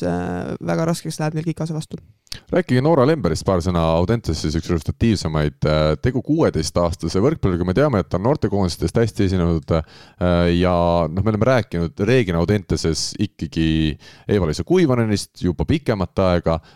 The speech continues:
Speaker 2: Me oleme rääkinud Häli Vahulast kui, ütleme, sellisest sidemängijast, kellest võiks saada Eesti koondise põhitegija loodetavasti, ähm, lähitulevikus. Aga Noora Lember, temast, ma arvan, me peaksime ka rohkem rääkima.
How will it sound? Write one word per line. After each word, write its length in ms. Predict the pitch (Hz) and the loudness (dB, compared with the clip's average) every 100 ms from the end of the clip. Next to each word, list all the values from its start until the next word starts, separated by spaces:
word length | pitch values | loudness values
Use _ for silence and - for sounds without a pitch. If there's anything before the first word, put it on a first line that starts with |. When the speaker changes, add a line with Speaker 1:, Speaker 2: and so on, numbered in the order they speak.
| - | -2
Speaker 2:
Me 100 | 101 | 0
oleme 160 | 92 | 0
rääkinud 240 | 90 85 82 | -2 -2 -2
Häli 180 | 104 87 | 0 2
Vahulast 520 | 117 131 104 92 - | 2 2 2 0 -2
kui, 240 | 90 85 85 | 0 2 0
ütleme, 240 | - 82 82 | -2 -4 -4
sellisest 300 | 80 78 127 | -4 -2 0
sidemängijast, 580 | 135 113 107 92 87 | 0 0 0 0 -2
kellest 240 | - 82 - | -2 -4 -4
võiks 160 | 80 | -4
saada 240 | - 82 82 | 0 0 0
Eesti 200 | 87 90 | -2 -4
koondise 500 | 85 85 80 73 80 - - _ 110 | -4 -4 -4 -2 -4 -4 -20 _ 0
põhitegija 480 | 104 92 90 87 | 0 2 0 0
loodetavasti, 760 | 87 87 - 80 85 80 - 82 - - - - | 2 0 0 0 0 -2 -4 -4 -4 -20 -16 -4
ähm, 440 | 85 82 82 82 78 | 0 0 0 -2 -2
lähitulevikus. 840 | 95 92 87 85 80 78 82 - - 82 82 | 0 2 2 0 0 0 -4 -6 -2 0 0
Aga 240 | 87 90 | 0 0
Noora 200 | 107 156 | 0 2
Lember, 460 | 139 190 131 90 90 - - - | 2 0 0 0 -2 -4 -18 -6
temast, 300 | - 120 - | -2 -2 0
ma 80 | 120 | 0
arvan, 200 | 120 110 | 0 0
me 80 | 107 | 2
peaksime 400 | 131 127 104 117 | 0 0 -4 0
ka 80 | 160 | 0
rohkem 280 | 160 - 85 | 0 -2 0
rääkima. 400 | 92 - 76 | 0 -2 -2